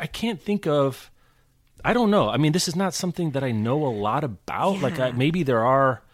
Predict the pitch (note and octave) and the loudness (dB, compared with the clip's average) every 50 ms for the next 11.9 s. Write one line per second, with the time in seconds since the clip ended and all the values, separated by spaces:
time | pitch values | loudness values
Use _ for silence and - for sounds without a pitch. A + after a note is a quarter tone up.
0 | _ _ _ _ _ _ _ - E3+ G#3+ A3+ - - F#3 F3+ - D#3 D#3 E3 D#3+ | _ _ _ _ _ _ _ 2 2 2 2 0 2 2 2 2 2 2 2 4
1 | D#3+ D3 C#3 B2+ B2+ C3 C#3+ D3 D3 D3 D#3 D3 C#3 - - - - C#3 A#2+ - | 4 4 4 4 4 4 2 2 2 0 0 -2 -2 -4 -8 -6 -4 -4 -4 -2
2 | C#3+ D3 C#3+ B2 A#2+ A#2+ C3 C#3 C#3 - C3+ A#2 C3 A2+ G#2 F#2+ G2+ B2+ B2+ - | -4 -4 -4 -2 -2 0 0 0 -2 -4 -8 -6 -6 -8 -8 -6 -4 -4 -4 -4
3 | - - - - - D#3 - G2 F#2+ - D3+ F3+ G#3 G#3 - - - - - - | -6 -12 -14 -14 -12 -12 -14 -8 -6 -2 -2 -2 -2 -4 -6 -14 -18 -18 -18 -18
4 | A#2+ - _ _ _ _ _ - B2 D3 E3 F3 C#3 D#3+ D#3 C#3+ - C#3 B2 G#2 | -20 -20 _ _ _ _ _ -4 0 0 0 2 0 -2 -4 -2 -2 -4 -4 -2
5 | C3+ C3 C#3 C#3+ C3+ G#2+ B2+ C#3+ C3+ - C#3 A#2+ - - C3 B2 A#2+ A2 G2+ G#2+ | 0 0 0 0 -2 0 -2 -2 -2 -2 -4 -4 -4 -2 -2 0 0 0 0 0
6 | A2 A#2 C3 C#3+ C3 A2+ G#2+ G#2+ - G#2+ G2+ - A2 F#2+ E2+ - E2+ E2 F2 F2+ | 0 0 0 0 -2 -2 -4 -6 -4 -6 -6 -4 -4 -4 -4 -6 -10 -10 -8 -8
7 | F#2 F#2+ F#2+ F#2 F#2 F2 E2+ F2+ F2+ F#2 E2+ - G#2+ G2+ - - G2 F#2+ F#2+ F#2+ | -8 -8 -8 -8 -10 -8 -8 -8 -10 -10 -10 -10 -10 -10 -8 -8 -8 -8 -8 -8
8 | - A2 G2 G2 F#2 F#2+ G2+ B2 C#3+ E3+ F#3 F3 F3+ G3 - - G3 G3+ G#3 G#3 | -8 -6 -6 -6 -6 -6 -8 -6 -6 -6 -6 -6 -8 -10 -10 -8 -8 -6 -6 -6
9 | G#3 G3+ - G#3 G3+ G#3 G#3 F#3+ C#3 A#2 G#2 G2+ - C3 A#2 - - G#2+ G2+ G2 | -6 -8 -8 -8 -6 -4 -4 -4 -4 -6 -8 -6 -8 -8 -4 -4 -4 -4 -4 -4
10 | F#2+ G2+ A2+ C3+ C#3+ D3+ C#3 D3 F3 F3 E3+ E3 - - - B2 G#2 G#2+ G2+ F#2+ | -4 -2 -2 -2 -2 -4 -2 -2 0 0 -2 -4 -6 -8 -8 -6 -6 -6 -6 -6
11 | G#2 F#2+ F#2+ F#2+ F#2 D2+ G2 F#2+ - _ - F#3+ - - G3 F#3+ F3+ - | -8 -8 -8 -8 -10 -12 -12 -16 -14 _ -10 -10 -8 -6 -6 -6 -6 -6